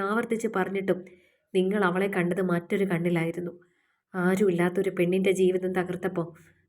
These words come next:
നിങ്ങൾക്ക് സമാധാനമായില്ലേ, തെറ്റിൻ്റെ വഴിയിൽ പോവില്ല എന്ന്? പക്ഷെ വീണ്ടും സ്വന്തം ഭാര്യയുടെ അനുജത്തിയെ തന്നെ കൂട്ടുകിടക്കാൻ വിളിച്ച നിങ്ങളെ,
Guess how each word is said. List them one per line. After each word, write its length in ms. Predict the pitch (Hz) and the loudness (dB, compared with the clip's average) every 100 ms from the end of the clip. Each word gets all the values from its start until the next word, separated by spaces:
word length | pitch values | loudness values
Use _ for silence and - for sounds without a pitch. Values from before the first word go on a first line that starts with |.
| - | -8
നിങ്ങൾക്ക് 260 | 247 269 | -2 0
സമാധാനമായില്ലേ, 800 | 294 240 240 254 285 277 214 170 - - _ _ _ _ - | 0 0 0 0 0 2 2 2 -4 -10 _ _ _ _ -6
തെറ്റിൻ്റെ 360 | 190 214 208 | -2 0 0
വഴിയിൽ 340 | 196 190 208 202 | 2 2 2 2
പോവില്ല 420 | 190 190 208 196 | 2 2 2 0
എന്ന്? 240 | 180 170 175 - _ _ _ _ | 0 0 -6 -12 _ _ _ _
പക്ഷെ 220 | _ - 277 | _ -2 0
വീണ്ടും 300 | 240 247 277 | 0 -2 -2
സ്വന്തം 280 | 254 240 220 | -2 -2 -6
ഭാര്യയുടെ 420 | 196 214 240 247 | -6 0 2 2
അനുജത്തിയെ 460 | 202 196 226 240 233 | 0 -2 0 0 0
തന്നെ 220 | 208 202 | 0 -6
കൂട്ടുകിടക്കാൻ 640 | 196 220 240 233 196 202 | -8 -4 -2 0 0 -2
വിളിച്ച 240 | 190 185 202 | 0 0 0
നിങ്ങളെ, 340 | 180 175 185 | -2 -2 -2